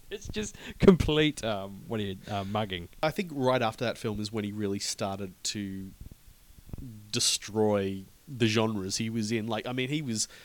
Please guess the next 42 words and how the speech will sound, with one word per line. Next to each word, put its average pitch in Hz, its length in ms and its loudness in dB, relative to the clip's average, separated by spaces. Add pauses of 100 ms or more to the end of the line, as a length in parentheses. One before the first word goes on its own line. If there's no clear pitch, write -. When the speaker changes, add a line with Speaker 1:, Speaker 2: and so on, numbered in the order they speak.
(240)
Speaker 2:
he 175 120 2
was 185 120 2
taking 120 260 2
them 110 120 4
over. 117 140 6
You 113 100 2
look 160 140 0
at 135 80 -6
guys 110 340 4
like, 104 220 2
who 123 140 6
I 113 80 10
love, 120 340 12
like 98 280 6 (100)
Ozu 107 460 6
and 98 180 -2
Mizoguchi, 110 720 0
who 113 240 0
are 101 240 0 (380)
the 110 100 -2
Japanese 104 440 2
masters 98 420 -2
of 95 80 -6
melodrama, 101 580 0 (100)
Speaker 1:
Mm. 113 220 -2 (120)
Speaker 2:
and 110 160 6
they're 101 100 0
fantastic 107 520 -2
at 101 200 0
them. 104 160 -2 (420)
And 117 380 0 (400)
I 120 80 -4
think 147 220 -2
films 135 300 0
like, 117 240 0
you 120 140 -6
know, 107 160 -2
No 113 180 2
Regrets 107 480 0
for 110 200 0
Our 101 80 2
Youth 101 440 -4